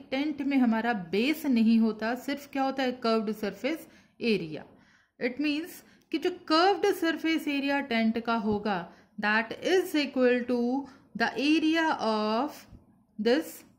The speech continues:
tarpaulin। ये कॉन्सेप्ट हम यहाँ पर यूज़ करेंगे। अब कोई भी क्लॉथ अगर आपने कभी देखा है, आप मार्केट से कभी किसी भी चीज़ के लिए क्लॉथ लेते हैं, maybe it is for the shirt or for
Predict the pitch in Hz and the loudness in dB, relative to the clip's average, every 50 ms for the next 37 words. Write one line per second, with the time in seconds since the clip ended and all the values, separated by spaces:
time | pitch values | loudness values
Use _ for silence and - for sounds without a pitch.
0 | _ - 208 196 180 175 - - 160 151 139 147 147 - - - _ _ _ _ | _ -6 -4 -2 -2 -2 -4 -8 -10 -8 -8 -10 -12 -14 -14 -20 _ _ _ _
1 | _ _ _ _ _ _ - 202 - - 320 349 349 339 277 254 254 240 254 254 | _ _ _ _ _ _ -14 -8 -4 -2 -2 0 0 2 4 4 4 4 2 0
2 | 254 - 220 226 214 214 202 190 185 175 165 - - 233 285 - - - - 214 | -4 -2 -2 0 0 0 0 -2 -4 -6 -8 -8 -8 -10 -10 -10 -12 -6 -4 -2
3 | 214 190 180 180 - - 180 170 170 170 165 175 170 170 - - - - - - | -2 -2 -2 -4 -8 -10 -10 -10 -8 -10 -10 -10 -12 -12 -14 -18 -20 -20 -20 -18
4 | _ - 202 - - - _ _ _ _ - 240 254 269 294 285 311 320 311 311 | _ -10 -10 -10 -12 -16 _ _ _ _ 0 2 2 2 2 2 2 0 0 0
5 | - 254 254 247 254 269 277 269 269 254 247 247 240 240 240 247 240 240 240 233 | 2 2 4 4 4 2 0 -2 -2 0 0 0 2 2 2 2 2 2 0 0
6 | - 233 208 233 233 233 233 226 226 240 233 226 226 226 220 226 220 220 214 220 | 0 -2 -2 -2 -2 -2 -2 -2 -2 -2 -2 0 0 0 0 0 0 -2 -2 -2
7 | 214 214 214 214 214 226 220 220 - 233 220 220 208 196 220 214 220 233 220 - | -2 -2 -2 -2 -4 -6 -6 -6 -6 -8 -6 -4 -4 -4 -4 -4 -4 -4 -6 -4
8 | 247 233 214 233 220 - 226 220 214 214 - - 214 208 220 214 - 220 202 202 | -4 -4 -2 -4 -4 -2 -2 -4 -4 -4 -4 -4 -2 -2 -2 -2 -2 -2 -2 -2
9 | 208 214 202 196 202 214 208 208 208 214 208 202 208 208 202 208 214 220 214 220 | -2 -4 -4 -6 -4 -4 -4 -4 -2 -2 -2 -2 -2 -4 -2 0 0 0 0 0
10 | 214 208 214 208 - - - - - - _ _ _ - 220 214 208 202 214 208 | 0 0 -2 -4 -6 -12 -20 -20 -20 -20 _ _ _ -4 -2 -2 -2 -2 -2 -4
11 | 208 - - 233 214 208 208 208 220 214 269 302 339 349 359 359 - 359 370 | -4 -4 -2 -2 -2 0 0 -2 -2 -2 -4 -4 -4 -4 -6 -4 -2 0 0